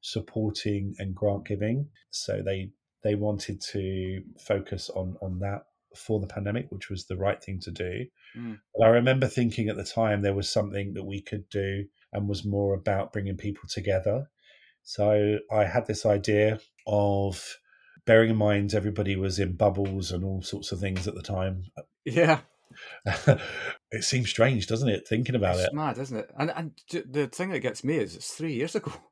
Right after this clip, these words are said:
Speaker 1: Yeah, it
Speaker 2: Where,
Speaker 1: seems
Speaker 2: where did that
Speaker 1: strange.
Speaker 2: go?
Speaker 1: Yeah.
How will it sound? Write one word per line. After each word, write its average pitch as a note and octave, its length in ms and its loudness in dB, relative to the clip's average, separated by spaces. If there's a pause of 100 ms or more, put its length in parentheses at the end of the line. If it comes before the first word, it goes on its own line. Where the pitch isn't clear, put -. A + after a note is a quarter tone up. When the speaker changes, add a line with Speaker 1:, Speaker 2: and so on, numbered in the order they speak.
(260)
Speaker 1:
Yeah, G2 460 2
it G2+ 40 -4 (420)
Speaker 2:
Where, - 160 0
Speaker 1:
seems C#3 80 -4
Speaker 2:
where G3+ 100 0
did G3+ 100 -2 (100)
that F#2+ 200 0
Speaker 1:
strange. - 60 -
Speaker 2:
go? B2+ 280 -2 (600)
Speaker 1:
Yeah. G#2 480 4